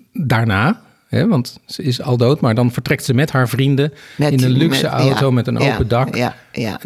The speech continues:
Speaker 1: op een
Speaker 2: De
Speaker 1: ongelofelijke
Speaker 2: pop
Speaker 1: reis.
Speaker 2: althans, ja, ja.
Speaker 1: Ja, met, ja, en
Speaker 2: Eindeloze reis, ja.
Speaker 1: Ja.
Speaker 2: Ik, ik geloof dat ik het, ik had het even opgeschreven. Ja, een eindeloze reis. En ja, en ik heb hier zelfs opgeschreven: dat bood mij geen troost, hoofdletters huilen. <laughs>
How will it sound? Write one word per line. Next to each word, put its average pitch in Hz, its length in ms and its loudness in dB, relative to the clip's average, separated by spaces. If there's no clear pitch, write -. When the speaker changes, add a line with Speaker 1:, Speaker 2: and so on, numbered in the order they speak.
Speaker 1:
op 143 140 -2
een 147 60 2
Speaker 2:
De 131 60 2
Speaker 1:
ongelofelijke 135 560 2
Speaker 2:
pop - 100 2
Speaker 1:
reis. 104 160 0
Speaker 2:
althans, - 320 -2
ja, 131 240 0
ja. - 300 -2
Speaker 1:
Ja, 117 140 0
met, 110 160 -2
ja, 123 200 -2
en 135 100 0
Speaker 2:
Eindeloze 139 640 2
reis, - 420 -2
ja. 131 160 0
Speaker 1:
Ja. 113 220 0
Speaker 2:
Ik, - 20 -20
ik - 40 -10
geloof 151 340 0
dat - 100 -6
ik - 140 -10
het, - 100 -16
ik - 100 -6
had 131 120 -2
het 127 120 -4
even - 300 -2
opgeschreven. - 460 -4
Ja, 160 140 2
een 135 120 2
eindeloze 147 680 2
reis. 123 360 0
En 143 140 0
ja, 123 220 0
en 139 240 -2
ik - 80 -14
heb 165 140 0
hier 185 260 4
zelfs 156 340 0
opgeschreven: - 680 0
dat 139 180 0
bood 151 220 2
mij 147 180 0
geen 131 260 -2
troost, 131 360 -2
hoofdletters 131 600 -2
huilen. 147 460 -2
<laughs> - 40 -6